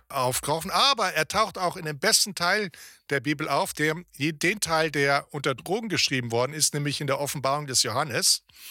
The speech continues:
Besonders im letzten Kapitel, Kapitel zweiundzwanzig, als Teil des neuen Paradiesgartens. Das heißt,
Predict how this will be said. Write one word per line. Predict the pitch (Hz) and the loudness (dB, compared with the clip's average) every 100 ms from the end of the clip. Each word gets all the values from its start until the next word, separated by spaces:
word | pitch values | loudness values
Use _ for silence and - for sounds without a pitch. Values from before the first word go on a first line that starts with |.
| - - - - - | -14 -14 -14 -16 -4
Besonders | 156 135 214 226 - | 0 2 4 4 4
im | 196 170 156 | 2 -2 0
letzten | 143 165 196 - - 190 | 2 2 6 4 4 -4
Kapitel, | 147 143 190 - 131 151 165 | -2 -2 -2 -2 -2 0 0
Kapitel | 147 - 143 | -2 -2 0
zweiundzwanzig, | - 147 160 - 160 143 156 | 2 2 0 -2 -2 -2 0
als | 147 - | 2 4
Teil | - 151 190 202 | 2 2 0 2
des | 185 | 2
neuen | 165 160 185 | 2 0 0
Paradiesgartens. | 160 165 160 214 - 151 117 - 85 - - - _ - - - - - | 0 0 0 2 2 2 -2 -6 -6 2 2 2 _ -20 -16 -16 -16 -8
Das | - 139 151 | 0 0 4
heißt, | 175 202 - | 4 4 2